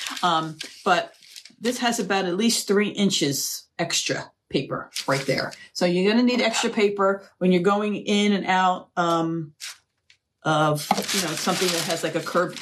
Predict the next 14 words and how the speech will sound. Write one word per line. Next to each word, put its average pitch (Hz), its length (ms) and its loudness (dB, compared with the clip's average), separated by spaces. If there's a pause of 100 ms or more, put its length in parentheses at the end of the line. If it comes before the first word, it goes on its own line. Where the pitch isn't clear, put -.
you 202 80 0
know, 143 80 2
a 135 40 0
lot 156 160 0
of 165 80 -6
curvy 151 240 -2
surfaces - 580 -2
like 151 240 -6
that. 156 220 0 (1120)
Oh, 466 220 2 (100)
Pam, 466 520 -2 (140)
you - 140 -2
are 180 140 2
so 190 320 -2